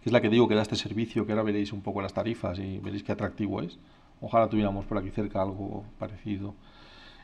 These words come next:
Y de todas este, ya veis que está incluso la fotografía submarina, fotografía ultravioleta, termografías, astrofotografía, fotografía Kirlian.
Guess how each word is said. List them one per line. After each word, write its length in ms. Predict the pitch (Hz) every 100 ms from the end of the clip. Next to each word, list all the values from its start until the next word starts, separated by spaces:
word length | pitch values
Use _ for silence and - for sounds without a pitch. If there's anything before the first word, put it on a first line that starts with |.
| -
Y 160 | 151 127
de 180 | 127 123
todas 360 | 147 165 160
este, 680 | 156 - 147 135 131 131 127
ya 80 | 120
veis 160 | 127
que 80 | 131
está 160 | 123 117
incluso 280 | 110 113 113
la 60 |
fotografía 300 | - 92 101
submarina, 880 | - 101 85 117 123 107 104 107 107
fotografía 300 | 110 107 110
ultravioleta, 640 | - - - 123 131 120
termografías, 800 | 113 107 104 104 - 127 120 113
astrofotografía, 720 | 104 104 - 107 - - 127 104
fotografía 340 | 98 - 98
Kirlian. 560 | - 131 127 113 110